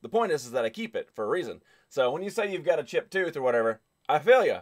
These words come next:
I've lived with it, lived with it for, you know, almost thirty years. So anyway, sorry. A small little detail, but Lady Bells wanna know you're not the only one out there. I don't wanna alarm anybody, but Lady Bells has an Ewok running around her house knocking pillows off her couch.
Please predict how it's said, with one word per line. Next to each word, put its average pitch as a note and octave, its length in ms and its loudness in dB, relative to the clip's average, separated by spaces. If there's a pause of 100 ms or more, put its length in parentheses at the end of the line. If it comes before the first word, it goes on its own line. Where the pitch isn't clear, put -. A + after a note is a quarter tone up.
I've A2+ 160 0
lived D3+ 200 -2
with C#3+ 180 -4
it, - 160 -10
lived D3 180 0
with C3 160 -8
it - 100 -10
for, A#2 200 -8 (140)
you B2 80 -14
know, G#2 200 -10 (160)
almost B2+ 320 -10
thirty C3 240 -2
years. B2 480 -6 (460)
So - 100 4
anyway, A#3 300 6
sorry. G3+ 280 4 (140)
A C#3 140 4
small C4 340 4
little A#3+ 160 4
detail, G#3+ 460 0
but F3 140 4
Lady F#3 180 6
Bells F3+ 240 4
wanna D#3 180 -4
know C3 140 -2
you're D3 160 -4
not C3 160 -10
the B2+ 80 -12
only A#2 140 -8
one G#2+ 100 -8
out A2+ 160 -6
there. - 160 -18 (800)
I F#3 60 4
don't G#3+ 80 6
wanna F#3+ 120 8
alarm G3 280 8
anybody, D3 500 4 (120)
but C#3 220 6
Lady F3 240 6
Bells E3+ 320 6
has C#3 160 -4
an C#3 160 -4
Ewok D#3 460 2
running C3+ 320 -2
around B2+ 240 -2
her B2 180 -6
house B2+ 320 0
knocking C3+ 320 -4
pillows C#3+ 380 4
off G#2+ 160 -2
her G#2 80 -8
couch. G2 500 -4